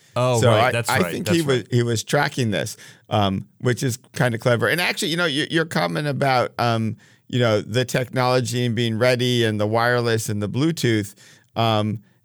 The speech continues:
Speaker 2: you know, it was really, yeah, it, it's the complexity of it that,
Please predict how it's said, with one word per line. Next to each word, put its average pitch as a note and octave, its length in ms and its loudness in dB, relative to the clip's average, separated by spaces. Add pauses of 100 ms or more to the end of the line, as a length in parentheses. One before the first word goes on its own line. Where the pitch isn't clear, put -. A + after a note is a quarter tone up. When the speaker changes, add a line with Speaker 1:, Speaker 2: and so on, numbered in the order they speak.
(180)
Speaker 2:
you C3+ 260 -2
know, A2+ 220 2
it - 200 0
was C#3+ 220 -2
really, G3 340 0
yeah, F#3 360 0
it, B2+ 120 -4
it's D3+ 260 -4
the - 100 -4
complexity C#3+ 680 -2
of G2 140 0
it F2+ 200 -2
that, G#2 300 -2